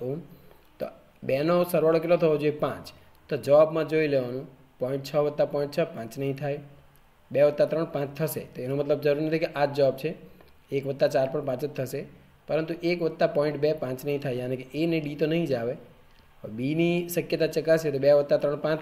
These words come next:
થાય છે. બે ગુણ્યા ત્રણ છ, બે વત્તા ત્રણ પાંચ, છના છેદમાં પાંચ, એટલે એક પોઇન્ટ બે. તો એનો મતલબ છે કે આ જ જવાબ છે બી. ત્યાર પછી ચોથા ચેપ્ટરનો એમ સી ક્યુ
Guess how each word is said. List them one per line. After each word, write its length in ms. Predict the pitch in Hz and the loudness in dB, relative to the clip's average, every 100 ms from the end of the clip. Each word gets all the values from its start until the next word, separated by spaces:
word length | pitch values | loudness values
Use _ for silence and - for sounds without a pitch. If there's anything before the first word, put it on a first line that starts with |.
| 160 | -2
થાય 160 | 131 120 | -2 -2
છે. 120 | 143 - - - - _ _ - | -8 -10 -20 -20 -20 _ _ -12
બે 220 | 123 139 | -2 0
ગુણ્યા 280 | 143 147 147 | 0 0 -2
ત્રણ 200 | 143 147 143 | -2 -4 -4
છ, 20 | - 190 - - | -4 -4 -4 -6
બે 80 | 120 135 | 0 0
વત્તા 220 | 135 139 | 2 0
ત્રણ 180 | 139 135 143 | -2 -4 -4
પાંચ, 180 | 131 117 - | -6 -6 -8
છના 240 | 135 135 | -6 -4
છેદમાં 300 | 143 135 135 | -4 -6 -4
પાંચ, 220 | 151 175 185 | -2 -4 -4
એટલે 400 | - - - 123 127 | -14 -20 -16 -10 -10
એક 80 | - | -8
પોઇન્ટ 260 | 120 117 107 | -10 -8 -8
બે. 100 | 98 - - | -10 -14 -14
તો 40 | 147 | -10
એનો 100 | 123 | -8
મતલબ 200 | 120 120 - | -8 -8 -8
છે 60 | 135 | -8
કે 40 | - 120 | -10 -12
આ 60 | 113 | -12
જ 120 | 104 | -8
જવાબ 180 | 113 110 - | -8 -8 -8
છે 60 | 214 - - | -12 -12 -12
બી. 200 | 117 101 - - - - - - - - - - - - - - - - - - - _ - - | -12 -12 -16 -18 -18 -18 -20 -20 -20 -20 -20 -20 -20 -20 -20 -20 -20 -20 -20 -20 -20 _ -18 -4
ત્યાર 140 | 170 170 | -2 -2
પછી 180 | 165 160 | -6 -6
ચોથા 220 | - 143 165 | -6 -4 -6
ચેપ્ટરનો 320 | 151 151 143 131 | -6 -4 -2 -2
એમ 80 | 131 | -2
સી 80 | 131 | -4
ક્યુ 100 | 127 | -4